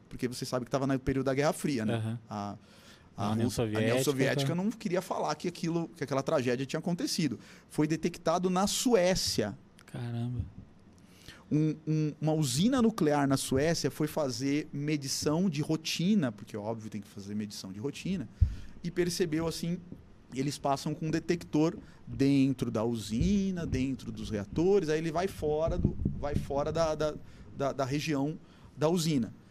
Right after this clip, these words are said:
Speaker 1: Eles perceberam que a radiação fora da usina era maior do que dentro, mas como?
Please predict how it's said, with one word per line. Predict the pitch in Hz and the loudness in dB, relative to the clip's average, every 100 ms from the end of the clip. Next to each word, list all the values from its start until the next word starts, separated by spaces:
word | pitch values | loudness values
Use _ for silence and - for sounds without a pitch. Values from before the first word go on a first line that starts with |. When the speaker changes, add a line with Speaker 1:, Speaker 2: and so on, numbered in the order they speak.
| - | -12
Speaker 1:
Eles | - - | -2 0
perceberam | 214 - 165 160 151 147 | 2 2 2 4 2 0
que | - 143 | 0 0
a | 135 - | 0 -2
radiação | 156 170 160 - 139 135 | 0 4 2 2 0 0
fora | - 170 208 214 147 | -2 0 2 2 2
da | 123 | 0
usina | 117 113 120 190 143 - - | -2 -4 -2 0 0 -4 0
era | 180 208 | 2 4
maior | 196 170 175 | 4 4 4
do | 185 | 2
que | 170 285 | 0 4
dentro, | 185 226 170 120 | 6 6 2 0
mas | 151 - | 0 -2
como? | - - 254 208 143 98 | -4 4 6 6 4 2